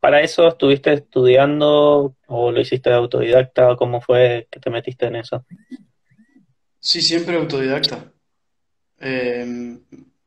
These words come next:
Speaker 2: digamos, me acuerdo que me compraron la primer P C y,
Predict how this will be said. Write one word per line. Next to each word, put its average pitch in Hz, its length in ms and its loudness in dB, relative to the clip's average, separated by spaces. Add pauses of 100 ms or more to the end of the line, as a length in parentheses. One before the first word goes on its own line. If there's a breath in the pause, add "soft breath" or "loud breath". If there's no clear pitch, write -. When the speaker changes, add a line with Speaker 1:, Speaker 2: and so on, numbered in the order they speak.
Speaker 2:
digamos, 131 380 -8
me 127 260 -8
acuerdo 135 400 -6
que 123 680 -8 (600)
me 127 160 -14
compraron 127 400 -6
la 131 100 -6
primer 127 340 -8
P 131 120 -8
C 147 460 -2
y, 120 440 -10